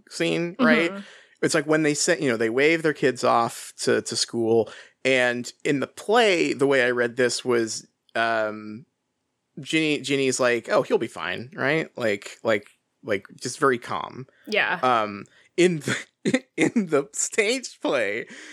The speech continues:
Speaker 1: she, like, grabs Harry's arm with this worried look on her face, and he's like, "Oh, he'll be all right, won't he?" Li-,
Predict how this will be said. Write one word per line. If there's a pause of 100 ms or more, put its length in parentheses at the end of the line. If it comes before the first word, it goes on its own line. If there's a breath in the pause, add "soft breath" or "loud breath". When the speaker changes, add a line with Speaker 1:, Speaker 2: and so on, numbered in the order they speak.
(120 loud breath)
Speaker 1:
she,
like,
grabs
Harry's
arm (280)
with
this
worried
look
on
her
face,
and
he's
like, (300 loud breath)
"Oh, (680 soft breath)
he'll
be
all
right,
won't
he?" (300)
Li-,